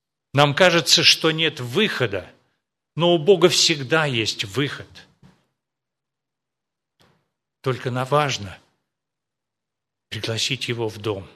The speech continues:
Важно, чтобы Он прикоснулся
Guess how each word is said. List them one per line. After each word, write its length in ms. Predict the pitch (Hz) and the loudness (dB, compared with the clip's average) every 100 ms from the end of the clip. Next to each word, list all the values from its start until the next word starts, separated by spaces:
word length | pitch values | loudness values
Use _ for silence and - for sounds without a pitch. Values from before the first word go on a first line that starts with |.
| _ _ _ _ _ _ _ _ _ _ _ _ _ | _ _ _ _ _ _ _ _ _ _ _ _ _
Важно, 480 | 104 151 156 120 123 | -2 0 0 0 -2
чтобы 380 | - 135 131 | 0 2 2
Он 280 | 143 - 135 | 2 -2 -2
прикоснулся 1000 | 139 127 123 110 - 123 98 - - - | -4 -6 -2 -2 -2 -6 -6 -8 -8 -12